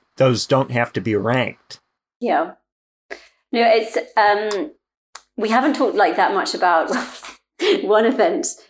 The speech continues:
Speaker 2: um, where someone, uh, where, I can't remember the name of the character, um, the one that's been abused, uh, uses it, well, he, he does something kind of quite shocking and random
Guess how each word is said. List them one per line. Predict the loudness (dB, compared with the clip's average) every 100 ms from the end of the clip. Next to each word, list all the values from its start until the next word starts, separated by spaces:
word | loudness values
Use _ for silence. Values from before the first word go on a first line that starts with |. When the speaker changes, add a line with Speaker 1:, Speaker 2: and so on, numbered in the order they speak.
| _ -4
Speaker 2:
um, | 0 0 -2 -4 -2
where | -2
someone, | 0 -2 -2 -2 -2 -2
uh, | 0
where, | 2 2 2 2
I | -2
can't | -4
remember | -4 -2
the | -2
name | 0
of | -2
the | -2
character, | -4 -4 -4 -4 -6 _ _ _ _ -8 -6 0
um, | 2 2 2 -2 -6 -12 _ _ _ _ _ _ _ -8
the | -2
one | 0 0
that's | -2
been | -2 -2
abused, | 0 0 0 0 -2 -4
uh, | -2 -2 -2 -6 _ -10
uses | -6 -4 -4 -6 -6
it, | -4 0
well, | 2 2 -2 -8
he, | -10 -4 -4 -4 -4
he | -6 0
does | 0 2
something | 0 -2 -2
kind | -2 -2
of |
quite | 2 2 2
shocking | 0 0 0 -4 -2
and | -2
random | -2 -2 -2 -4 -4